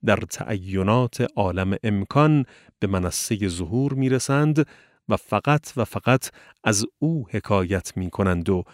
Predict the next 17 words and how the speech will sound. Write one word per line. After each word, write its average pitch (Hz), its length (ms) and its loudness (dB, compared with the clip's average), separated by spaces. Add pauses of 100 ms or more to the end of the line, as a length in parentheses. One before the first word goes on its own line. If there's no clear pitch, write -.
(280)
او 180 280 4
را 92 200 2
می‌نمایانند 87 1200 -2 (300)
و 104 80 0
از 101 280 2 (140)
او 165 280 0
خبر 98 460 0
می‌دهند 87 680 -2
و 80 140 -2 (340)
به 101 260 -2
او 131 380 2 (440)
دلالت 90 600 0
می‌کنند. - 600 -10 (1080)
چه 120 120 4
زیبا 107 640 4
و 104 100 2
نغز 117 720 2